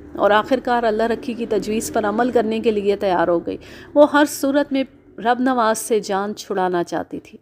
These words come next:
अल्लाह रखी ने मस्तान शाह को पहले ही बाखबर कर दिया था। जुमेरात की शाम को जब वो वहाँ पहुँची तो धमाल अपने अरूज पर थी।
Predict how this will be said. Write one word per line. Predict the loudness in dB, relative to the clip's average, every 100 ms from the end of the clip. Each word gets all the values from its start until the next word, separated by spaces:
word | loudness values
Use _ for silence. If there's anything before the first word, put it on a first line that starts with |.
| -2
अल्लाह | 0 0
रखी | -4 -6 -8
ने | -4
मस्तान | -4 -4 -4 -4
शाह | -4 -4
को | -4 -4
पहले | -2 0
ही | -2
बाखबर | 2 0 0 -4 -4
कर | -2 -4
दिया | -2 -2 0
था। | -4 -6 -16 -20 -20 _
जुमेरात | -2 2 4 2 0
की | -10
शाम | -8 -4 -2 -2
को | -4 -2 -2
जब | -2 -2 -4 0
वो | 2 2
वहाँ | 2 -2 -4
पहुँची | -4 -8 -6 -8 -8
तो | -6 -8
धमाल | -6 -2 0 2 0
अपने | -2 -4 -2
अरूज | 0 0 -2
पर | -6 -6
थी। | -6 -10